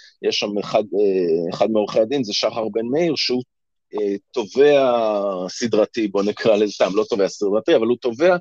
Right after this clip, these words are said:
תבע כמה וכמה תביעות דיבה, אה, לא תביעות דיבה, תביעות, אה,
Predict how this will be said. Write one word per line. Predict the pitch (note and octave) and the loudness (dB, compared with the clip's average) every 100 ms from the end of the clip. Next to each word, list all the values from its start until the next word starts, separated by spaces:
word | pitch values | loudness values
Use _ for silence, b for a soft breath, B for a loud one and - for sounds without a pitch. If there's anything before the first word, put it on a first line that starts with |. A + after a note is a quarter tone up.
| B B B - | B B B -2
תבע | A2+ D3+ - | 2 2 2
כמה | C#3 D3 | 0 0
וכמה | B2 C3 C3 | -2 -2 -2
תביעות | - G#2 B2+ C3 | -2 2 2 0
דיבה, | G#2+ G2 A2 B2+ | -2 0 2 2
אה, | C#3 B2+ A#2+ | 2 2 2
לא | B2 C3 | 0 -2
תביעות | - G#2 | 0 -2
דיבה, | F2+ F2 - - | -2 -12 -14 -8
תביעות, | G2 G#2+ C3 - _ _ _ | 0 2 2 0 _ _ _
אה, | A2 G2+ G2 G2 G2 | -2 0 0 0 -2